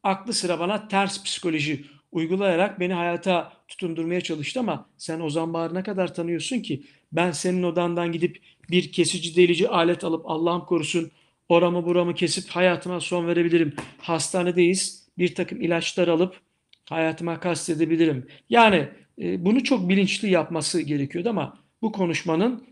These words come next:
bu dört maddenin ikisini söylemesi gerekiyordu. Ama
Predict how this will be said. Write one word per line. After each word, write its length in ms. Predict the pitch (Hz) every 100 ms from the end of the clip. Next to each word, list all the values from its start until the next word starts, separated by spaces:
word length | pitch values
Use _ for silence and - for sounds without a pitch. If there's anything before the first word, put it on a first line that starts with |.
| _ 165
bu 180 | 147
dört 260 | 196 214 214
maddenin 400 | 160 139 143 160
ikisini 680 | 147 151 - 175 160 147 143
söylemesi 540 | - 147 - 143 - -
gerekiyordu. 460 | 156 143 170 170
Ama 280 | 208 170